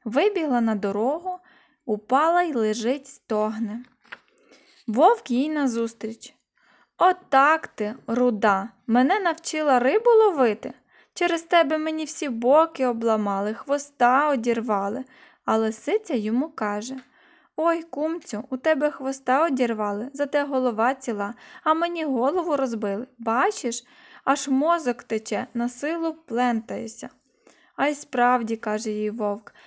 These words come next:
«бідна ти, кумонько, нещасна, сідай на мене, я тебе підвезу». Сіла лисиця вовкові на спину, він її повіз. От лисиця їде на вовкові і приказує потихеньку:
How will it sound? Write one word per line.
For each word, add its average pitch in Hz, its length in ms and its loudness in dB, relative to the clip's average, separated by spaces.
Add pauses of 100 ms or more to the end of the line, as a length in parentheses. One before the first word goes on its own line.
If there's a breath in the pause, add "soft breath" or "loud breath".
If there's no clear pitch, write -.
(140 soft breath)
«бідна 226 600 -2
ти, 208 240 -8
кумонько, 220 640 -2 (240 loud breath)
нещасна, 254 840 -2
сідай 311 440 0
на 269 140 2
мене, 240 400 0
я 285 200 0
тебе 233 300 -2
підвезу». 220 720 -6 (680 soft breath)
Сіла 285 520 0
лисиця 320 540 -2
вовкові 302 540 -2
на 285 160 -2
спину, 269 540 -4 (760 soft breath)
він 294 300 0
її 214 260 0
повіз. 220 600 -6 (400)
От 349 200 0
лисиця 269 520 -2
їде 233 320 -2
на 196 140 -2
вовкові 262 540 -2
і 269 140 -10
приказує 226 640 -4
потихеньку: 208 840 -10